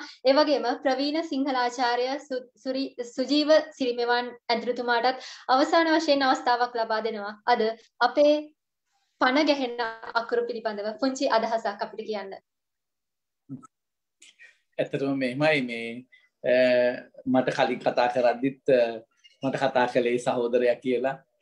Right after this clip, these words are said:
Speaker 2: ඒ වගේම සහෝදරයා, අ, කියන වචනේ ඇහුණාමත් මට පොඩි, පොඩි එකක් දැවුණා, පොඩි කික් එකක්, පොඩි ආතල් එකක් දැවුණා. <laughs> මට ඒකට හරි ආසයි. අ,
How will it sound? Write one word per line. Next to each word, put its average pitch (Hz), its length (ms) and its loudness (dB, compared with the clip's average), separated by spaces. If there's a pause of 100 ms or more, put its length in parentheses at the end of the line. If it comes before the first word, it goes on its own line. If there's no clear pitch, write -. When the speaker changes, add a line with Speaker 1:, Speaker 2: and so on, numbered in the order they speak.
(220)
Speaker 2:
ඒ 127 100 2
වගේම 120 480 -2
සහෝදරයා, 120 720 0 (120)
අ, 113 140 -6 (300)
කියන 123 280 -2
වචනේ 120 420 -2
ඇහුණාමත් 120 640 -4
මට 113 260 -4
පොඩි, 113 220 -4 (120)
පොඩි 113 260 -4 (500)
එකක් - 240 -8
දැවුණා, 113 360 2
පොඩි 110 180 -2
කික් - 280 -16
එකක්, - 240 -4
පොඩි 113 260 -4
ආතල් 117 380 2
එකක් - 200 -2
දැවුණා. 123 420 0 (760)
<laughs> - 0 - (800)
මට 160 220 2
ඒකට 147 280 4
හරි 123 240 2
ආසයි. 127 420 2 (720)
අ, 127 120 0